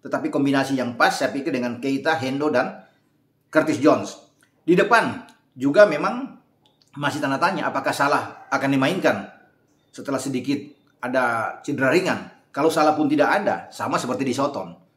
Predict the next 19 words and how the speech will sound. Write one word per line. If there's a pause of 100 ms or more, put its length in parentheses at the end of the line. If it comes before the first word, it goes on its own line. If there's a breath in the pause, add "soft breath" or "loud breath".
(260)
bisa
aja
dimainkan
lebih
awal
dengan
Takumi
Minamino
yang
ikut
membuat
gol (760)
melawan
Soton. (500)
Ada
Takumi,
ada
Jota,
dan